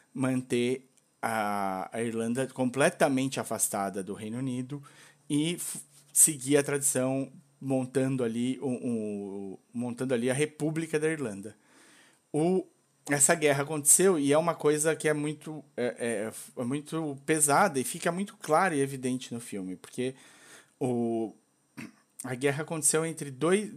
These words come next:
dois lados que, momentos antes, estavam do mesmo lado e lutaram como irmãos uma guerra juntos pra se,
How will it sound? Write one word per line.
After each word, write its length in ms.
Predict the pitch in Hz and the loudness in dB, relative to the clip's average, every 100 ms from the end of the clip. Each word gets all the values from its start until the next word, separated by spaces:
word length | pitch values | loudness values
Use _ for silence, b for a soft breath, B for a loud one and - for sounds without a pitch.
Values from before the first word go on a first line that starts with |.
| - - | -16 -16
dois 360 | 139 170 208 127 | 0 2 2 2
lados 500 | 139 180 139 120 - | 2 2 0 -2 -2
que, 300 | - 135 135 | -2 -4 -2
momentos 720 | 139 139 139 196 233 170 123 | 0 2 2 2 0 -2 0
antes, 480 | 139 196 - - - b b - | 0 -2 -2 -4 -4 b b 0
estavam 440 | 160 - 156 175 | 4 6 6 4
do 100 | 151 | -2
mesmo 340 | 147 160 170 139 | 0 0 0 0
lado 400 | 110 95 98 - 120 | -2 -4 -8 -10 -8
e 160 | 120 - - | -10 -10 -6
lutaram 600 | 139 139 139 147 156 156 | -2 -2 4 6 6 2
como 240 | 156 156 | -2 -2
irmãos 560 | 156 156 139 139 143 139 | -2 0 2 2 0 -2
uma 220 | 143 147 | -4 -4
guerra 340 | 135 127 127 143 | 0 0 0 -2
juntos 580 | 131 127 139 147 143 | -4 -4 -6 -10 -10
pra 320 | - - 143 156 | -8 0 2 4
se, 260 | - 165 | 2 -2